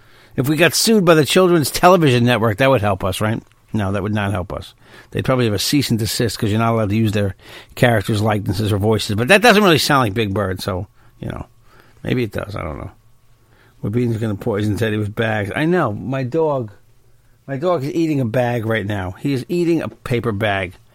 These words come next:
I hate to get up from the podcast or anything, but my dog is eating a brown paper bag on the floor. He's trying to get every crumb out of it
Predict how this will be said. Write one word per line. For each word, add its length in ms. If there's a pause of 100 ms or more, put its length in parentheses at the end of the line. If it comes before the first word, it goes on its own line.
(280)
I 40
hate 180
to 60
get 140
up 120
from 100
the 80
podcast 600
or 60
anything, 460
but 180 (360)
my 120
dog 300
is 140
eating 300
a 40
brown 400
paper 300
bag 300
on 80
the 60
floor. 220
He's 140
trying 220
to 60
get 180
every 260
crumb 400
out 140
of 120
it 140